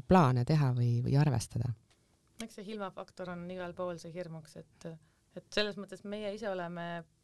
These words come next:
Speaker 2: proovinud enda poolt öelda, et, et tegelikult meil on, äh,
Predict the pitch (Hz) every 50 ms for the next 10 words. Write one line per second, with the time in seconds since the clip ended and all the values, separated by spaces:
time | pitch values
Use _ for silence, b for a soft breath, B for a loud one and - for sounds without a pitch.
0 | _ _ - 170 165 170 165 196 196 214 226 226 247 254 262 254 269 254 262 269
1 | 269 262 _ _ - 254 247 247 240 240 247 233 226 - - 185 180 - _ -
2 | 196 190 180 185 185 - _ _ _ _ _ - 196 196 208 202 196 185 175 -
3 | 180 175 - - 165 165 175 185 208 226 220 220 220 220 208 208 196